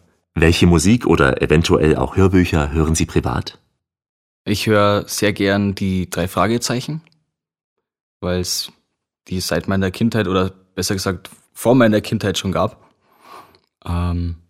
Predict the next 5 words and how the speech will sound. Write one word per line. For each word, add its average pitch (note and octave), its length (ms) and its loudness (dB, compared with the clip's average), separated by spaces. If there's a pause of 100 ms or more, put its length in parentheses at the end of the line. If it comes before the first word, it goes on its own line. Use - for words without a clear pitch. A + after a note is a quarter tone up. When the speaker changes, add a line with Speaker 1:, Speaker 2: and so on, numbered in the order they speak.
(920)
Speaker 2:
oder F#2 240 -2
die E2 480 -8
John F2+ 280 -2
Sinclair G#2+ 560 2
Hörspiele. G2 680 -2